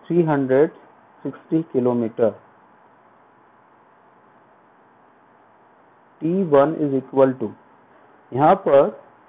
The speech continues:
train के द्वारा जो लिया गया समय है थ्री सिक्सटी kilometer की दूरी तय करने में, मान लेते हैं वो कितना है, टी वन है। तो time is equal to क्या होता है,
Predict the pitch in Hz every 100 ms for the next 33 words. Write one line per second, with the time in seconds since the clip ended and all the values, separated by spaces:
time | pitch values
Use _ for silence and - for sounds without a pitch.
0 | _ _ 139 165 185 180 170 165 170 170
1 | 135 147 160 160 - 131 123 117 113 101
2 | - _ _ 151 151 165 - 165 147 143
3 | 147 143 147 143 147 127 143 143 143 135
4 | 127 120 110 107 - _ _ _ _ _
5 | 127 143 160 160 170 160 160 170 180 240
6 | - 160 143 131 107 101 - _ _ _
7 | _ _ 156 147 143 147 180 180 190 196
8 | 190 196 190 185 147 127 139 151